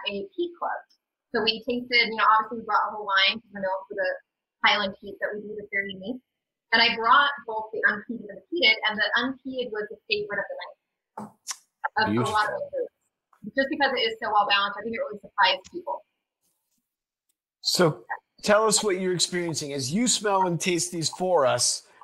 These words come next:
Speaker 2: we will live vicariously through you. So tell us what you're experiencing.
Speaker 1: So I, I immediately off the bat, I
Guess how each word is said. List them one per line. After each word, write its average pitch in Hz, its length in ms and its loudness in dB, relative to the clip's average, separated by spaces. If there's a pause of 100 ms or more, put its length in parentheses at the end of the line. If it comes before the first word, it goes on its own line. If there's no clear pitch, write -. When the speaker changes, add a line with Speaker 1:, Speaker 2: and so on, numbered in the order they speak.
Speaker 2:
we 160 160 4
will 170 200 2
live 175 220 0
vicariously 160 1040 0 (140)
through 160 360 -4
you. 147 400 -4
So 110 340 -6 (180)
tell 180 140 2
us 170 120 -4
what 135 100 -4
you're 151 140 -4
experiencing. 147 580 -10 (1040)
Speaker 1:
So 277 80 6
I, 285 240 4
I 277 280 2
immediately 339 360 -2
off 294 180 2
the 277 60 -6
bat, 226 300 2 (1900)
I 247 40 0